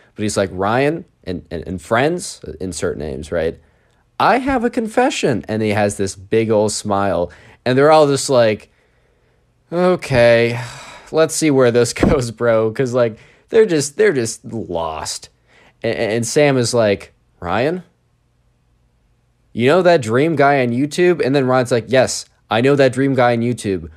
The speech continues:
We were literally just talking to you about him for, like, five minutes and you were being all weird. We also talk about him every day. Yes, I know that dream guy on YouTube. Yes." And then basically Sam says,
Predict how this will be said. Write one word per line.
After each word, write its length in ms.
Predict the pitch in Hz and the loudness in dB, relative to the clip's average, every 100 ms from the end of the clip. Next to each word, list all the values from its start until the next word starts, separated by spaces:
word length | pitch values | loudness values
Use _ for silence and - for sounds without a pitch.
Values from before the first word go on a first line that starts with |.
| _ | _
We 140 | 120 | -2
were 220 | 135 135 123 | 2 4 4
literally 480 | 131 135 139 135 | 4 4 4 2
just 240 | 127 127 - | 0 -2 -4
talking 340 | 120 127 131 | -2 -2 -2
to 60 | 123 | -2
you 100 | 117 | 0
about 260 | 107 113 | 2 2
him 140 | 117 110 | 2 -2
for, 140 | 117 | -2
like, 220 | 110 113 | 0 -2
five 360 | - 120 120 110 | -2 0 2 2
minutes 320 | 110 113 107 | -2 -4 -4
and 140 | 104 104 | -4 -2
you 80 | |
were 100 | 110 | -2
being 320 | 104 110 110 110 | -2 -2 -2 0
all 180 | 110 | 0
weird. 420 | 98 107 107 104 - _ | 0 0 0 -2 -6 _
We 100 | 113 | 0
also 260 | 120 123 117 | 2 2 -2
talk 280 | 120 120 120 | 0 -2 0
about 240 | 117 117 | 2 2
him 120 | 110 | 2
every 260 | 110 107 110 | 0 -2 0
day. 220 | 110 113 | 2 2
Yes, 400 | 104 107 113 - | 2 0 0 -2
I 120 | 110 107 | -4 -2
know 220 | 104 110 | -2 0
that 240 | 110 107 | 0 -2
dream 380 | 95 98 110 113 | -4 -4 -4 -2
guy 260 | 104 110 110 | 0 2 0
on 160 | 104 | -2
YouTube. 580 | 101 110 - 120 131 120 - _ - | -4 -6 -4 -2 -2 -4 -14 _ -4
Yes." 580 | 95 117 156 - - - _ _ _ _ _ _ _ | 2 2 2 -2 -10 -16 _ _ _ _ _ _ _
And 160 | 107 110 | -4 -2
then 160 | 113 | 0
basically 540 | 110 113 - 113 110 104 | 0 0 -2 -4 -4 -2
Sam 340 | - 107 104 | -2 -2 -4
says, 520 | - 104 95 - - | 0 0 0 -6 -12